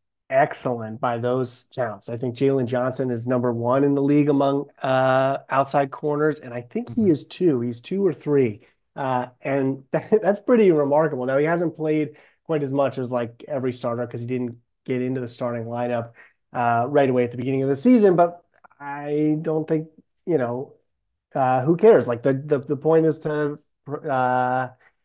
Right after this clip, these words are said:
Speaker 1: forecast these players for the rest of their career mostly. And yeah, he is number, he is number two and with significantly negative,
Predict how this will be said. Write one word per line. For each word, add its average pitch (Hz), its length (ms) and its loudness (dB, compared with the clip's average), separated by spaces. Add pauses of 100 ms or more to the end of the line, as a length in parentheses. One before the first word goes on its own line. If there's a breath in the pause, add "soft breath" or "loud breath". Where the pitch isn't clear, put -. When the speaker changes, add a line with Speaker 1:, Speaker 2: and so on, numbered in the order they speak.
(460)
Speaker 1:
forecast 175 420 4
these 151 140 -2
players 147 280 2
for 143 100 -4
the 139 80 -2
rest 147 220 -2
of 135 120 -2
their 131 280 -4
career 151 480 2
mostly. 139 640 0
And 151 180 2
yeah, 156 180 4
he 175 160 2
is 175 120 4
number, 156 380 -4
he 175 200 0
is 160 140 2
number 151 260 -2
two 147 520 -4
and 135 140 -4
with 127 160 -6
significantly 156 760 0 (720)
negative, 139 680 2